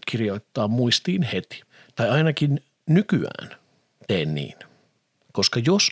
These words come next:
olen sallinut itseni nukahtaa tuon oivalluksen jälkeen, on siitä aamulla jäljellä enää se ratkaisun löytymisen hykerryttävä fiilis, mutta ei enää itse sitä ratkaisua. En siis tiedä,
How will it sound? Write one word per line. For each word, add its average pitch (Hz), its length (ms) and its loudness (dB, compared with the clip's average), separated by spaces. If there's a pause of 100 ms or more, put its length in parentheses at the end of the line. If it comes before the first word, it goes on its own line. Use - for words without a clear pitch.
olen 101 240 0
sallinut 98 540 0
itseni 120 340 0
nukahtaa 123 520 -2 (100)
tuon 95 180 -2
oivalluksen 104 540 -2
jälkeen, 98 500 -2 (560)
on 185 140 0
siitä 147 240 0
aamulla 165 340 2
jäljellä 151 440 2
enää 151 280 0
se 151 120 0
ratkaisun 131 540 0
löytymisen 127 640 0 (140)
hykerryttävä 131 640 -2
fiilis, 101 680 0 (640)
mutta - 340 -4
ei 135 220 0
enää 131 240 0
itse 147 200 -2
sitä 160 280 0
ratkaisua. - 640 -4 (680)
En 185 220 4
siis 160 320 4
tiedä, 113 380 2